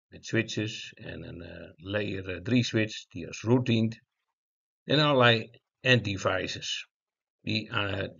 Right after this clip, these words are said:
die kun je vergelijken met de blaadjes. Eh,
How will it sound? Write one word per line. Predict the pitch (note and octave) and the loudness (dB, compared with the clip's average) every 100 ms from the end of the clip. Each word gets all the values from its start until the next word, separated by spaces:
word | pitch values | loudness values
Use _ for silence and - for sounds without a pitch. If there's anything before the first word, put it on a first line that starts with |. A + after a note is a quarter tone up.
| _ | _
die | - | -8
kun | B2+ C3+ | 0 2
je | B2 | 6
vergelijken | A2+ G#2 G2 G2 G2 | 4 4 0 -2 -4
met | |
de | F2 | -8
blaadjes. | F2 F#2 F#2 - - - - _ _ _ _ _ _ _ _ _ _ _ _ _ _ _ _ _ _ _ _ _ | -4 -2 -2 -6 -8 -8 -8 _ _ _ _ _ _ _ _ _ _ _ _ _ _ _ _ _ _ _ _ _
Eh, | - C#3+ C#3+ C#3 C3 B2+ | 4 8 8 8 4 -2